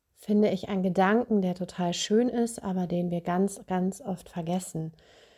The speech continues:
Ähm, wenn wir uns vorstellen, dass parallel zu meinem Leben jetzt ganz viele Versionen ja existieren könnten. Ähm,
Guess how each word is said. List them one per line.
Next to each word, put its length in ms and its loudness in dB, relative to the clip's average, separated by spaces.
Ähm, 640 0
wenn 160 2
wir 80 2
uns 160 -4
vorstellen, 680 2
dass 420 -2
parallel 760 4
zu 240 -4
meinem 440 4
Leben 360 2
jetzt 500 -10
ganz 280 2
viele 300 4
Versionen 600 4
ja 280 -2
existieren 680 -4
könnten. 580 -4
Ähm, 500 2